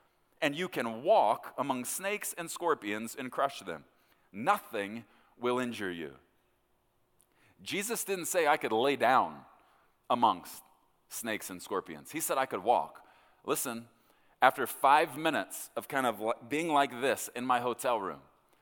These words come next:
I got up, pulled back the curtains, let as much light as I could in, didn't work. Turned on some worship music, didn't work. So I started to just think, "Okay, I haven't eaten all day, I haven't worked out in a week, I, I am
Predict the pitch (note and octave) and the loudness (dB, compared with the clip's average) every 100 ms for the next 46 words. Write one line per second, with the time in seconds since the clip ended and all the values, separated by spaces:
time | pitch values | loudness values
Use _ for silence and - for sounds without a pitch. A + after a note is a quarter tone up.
0 | _ _ _ A2+ A2+ A2+ C#3 D#3+ - - | _ _ _ 4 8 8 8 6 2 -6
1 | D3 C#3 C3 B2 A2+ C#3+ D#3 D#3 D#3 C#3+ | -2 4 4 2 -2 0 0 0 -10 -12
2 | - A2+ A2+ A2 B2+ - A2 D3 D#3 D3 | 0 2 2 2 0 0 2 2 2 -2
3 | - D#3+ D3+ D3+ D3+ F#2+ G#2 C#3 B2+ G#2+ | 0 0 2 -2 -6 -6 -2 0 2 2
4 | - - _ _ _ _ _ _ _ - | 0 -10 _ _ _ _ _ _ _ -4
5 | D#3+ E3 E3 E3 E3 D#3+ C#3+ C3 A2 F2+ | 2 6 6 4 4 4 2 -4 -4 -6
6 | D2+ - _ _ - C3+ D3+ C#3+ C#3+ F2+ | -8 -12 _ _ -8 -2 0 2 2 2
7 | - - _ _ _ _ _ _ _ - | -4 -20 _ _ _ _ _ _ _ 0
8 | D#3+ D3+ - F3 D3+ D3 C#3 D3+ D3+ F2 | 4 4 6 4 4 -4 -4 -2 -2 -4
9 | - D3+ A#2+ B2+ G#2+ C3 E3 E3+ D#3 C3 | -6 0 4 4 2 -4 -6 -4 2 4
10 | D3 A#2 F2 F#2 A2 _ _ _ A#2 B2+ | 4 4 0 0 -8 _ _ _ 0 2
11 | B2 C#3 D3 C#3+ D3 D3+ A2 F#2 G2 - | 4 2 4 2 2 0 -2 -4 -6 -12
12 | - _ _ _ G#2 A2 - A2 G#2+ G2 | -20 _ _ _ 0 0 2 0 0 -2
13 | F#2+ | -8